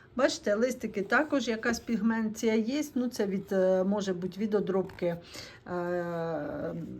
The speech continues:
від шкідників або від сонця, бо він високо пі-, підвішений.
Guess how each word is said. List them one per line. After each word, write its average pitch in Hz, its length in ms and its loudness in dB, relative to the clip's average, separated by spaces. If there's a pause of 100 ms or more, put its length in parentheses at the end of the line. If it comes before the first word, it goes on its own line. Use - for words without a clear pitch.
(440)
від 180 180 -6
шкідників 196 760 0
або 196 380 2
від 185 240 -2
сонця, 277 460 4
бо 208 160 0
він 208 180 0
високо 214 480 0
пі-, 196 260 -4
підвішений. 196 760 0